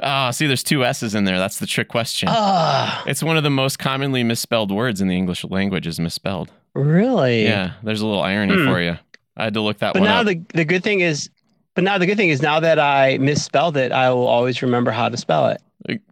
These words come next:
Speaker 1: You're welcome. I am a teacher,
Speaker 2: Thank you.
Speaker 1: so I pride myself in these s-, small lessons. Um,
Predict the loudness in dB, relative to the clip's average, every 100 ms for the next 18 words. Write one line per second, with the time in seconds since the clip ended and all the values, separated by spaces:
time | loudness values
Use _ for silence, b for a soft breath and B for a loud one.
0 | -6 -2 0 0 0 -4 -4 _ _ _
1 | _ _ _ _ _ _ _ _ _ _
2 | _ B B B -6 -4 -2 -2 0 0
3 | 0 0 -2 -4 -2 0 -2 -2 -4 -2
4 | -4 -4 -4 -4 -4 -4 -6 -12 -6 0
5 | 0 0 -2 -2 -4 -4 -10 _ _ _
6 | _ _ _ _ _ _ -20 _ _ _
7 | _ _ _ _ B B B B B -2
8 | 0 -2